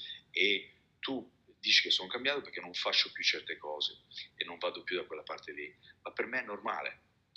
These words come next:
perché semplicemente diventa una cosa normale. Per gli altri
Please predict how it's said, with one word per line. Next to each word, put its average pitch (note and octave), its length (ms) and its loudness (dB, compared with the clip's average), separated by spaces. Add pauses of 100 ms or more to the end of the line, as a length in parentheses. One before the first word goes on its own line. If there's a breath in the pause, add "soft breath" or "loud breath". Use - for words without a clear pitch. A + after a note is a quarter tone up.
(180)
perché F#2 280 0
semplicemente - 580 2
diventa E2+ 320 -8
una - 100 -6
cosa - 160 0
normale. F2+ 240 -2
Per F#2 160 2
gli F#2 160 6
altri - 400 4